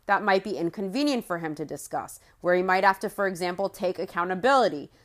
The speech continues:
So he would use his past suffering from covid or being near death, which I doubt to be true, as a way to avoid these conversations.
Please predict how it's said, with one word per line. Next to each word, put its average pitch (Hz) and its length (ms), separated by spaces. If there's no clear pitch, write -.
So - 180
he 220 100
would 226 180
use 269 340
his 220 200
past - 480
suffering 247 380
from 240 220
covid 208 560
or 170 160
being 220 340
near 240 200
death, 208 500
which 185 280
I 208 160
doubt 220 360
to 214 100
be 185 140
true, 160 460
as 220 320
a 247 80
way 202 300
to 196 180
avoid 180 580
these 170 420
conversations. 156 1300